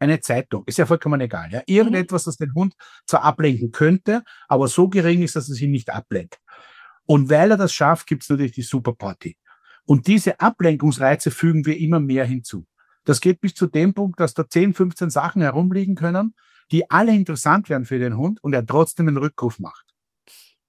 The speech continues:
Speaker 1: Damit würde dieses Rückkommen schon einmal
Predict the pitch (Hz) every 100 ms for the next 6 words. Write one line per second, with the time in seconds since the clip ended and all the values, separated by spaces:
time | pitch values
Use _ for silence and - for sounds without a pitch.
0 | _ _ _ _ _ - 143 185 - 131
1 | 151 170 160 135 127 - 110 139 220 -
2 | - - 175 175 170 165 156 151 143 135